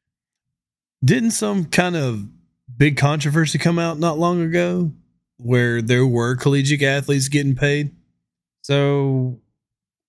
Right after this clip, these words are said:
Speaker 2: now, yes and no, because it, everybody wanted to say at one point that Julio Jones had gotten money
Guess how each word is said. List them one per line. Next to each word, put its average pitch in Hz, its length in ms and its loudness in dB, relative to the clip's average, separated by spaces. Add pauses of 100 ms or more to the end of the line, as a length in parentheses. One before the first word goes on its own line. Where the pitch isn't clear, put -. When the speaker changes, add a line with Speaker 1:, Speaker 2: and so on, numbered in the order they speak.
(1040)
Speaker 2:
now, 143 340 -4 (440)
yes 202 440 -2
and 139 140 2
no, 139 360 0
because 139 360 0
it, 143 220 -6
everybody 160 560 0
wanted 127 280 0
to 117 100 -2
say 117 340 2
at 110 160 -4
one 117 240 -2
point 110 280 -2
that 104 400 -2 (320)
Julio 147 420 0
Jones 113 480 -2
had 98 760 -4
gotten 107 300 -2
money 98 580 -4